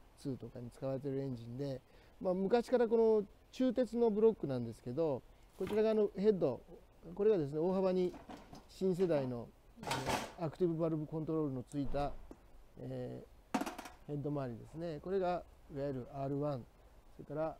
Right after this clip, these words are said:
あー、この、こちらのアールに乗ってるやつですね。ここがエスオーエイチシーになると、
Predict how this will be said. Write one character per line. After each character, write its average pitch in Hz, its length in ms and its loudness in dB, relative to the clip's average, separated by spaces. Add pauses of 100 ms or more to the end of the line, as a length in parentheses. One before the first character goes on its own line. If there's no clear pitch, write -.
(120)
あ 127 360 -14
ー、 - 40 -20
こ 135 80 -14
の、 120 240 -14 (640)
こ 147 80 -10
ち 151 80 -10
ら 143 40 -4
の 147 140 -6
ア 196 140 2
ー 208 60 4
ル 208 40 -2
に 196 140 0
乗 185 80 -2
っ - 20 -6
て 165 160 -6
る 123 100 -6 (380)
や 120 80 -14
つ - 20 -18
で 120 120 -16
す - 80 -18
ね。 175 120 -8
こ 208 160 -2
こ 240 140 -2
が 240 180 -2 (460)
エ 196 100 4
ス - 100 -4
オ 240 60 4
ー 240 40 6
エ - 20 4
イ 220 60 0
チ - 120 -16
シ 240 100 -6
ー 233 60 0
に 214 60 0
な 214 100 0
る 196 100 0
と、 196 440 2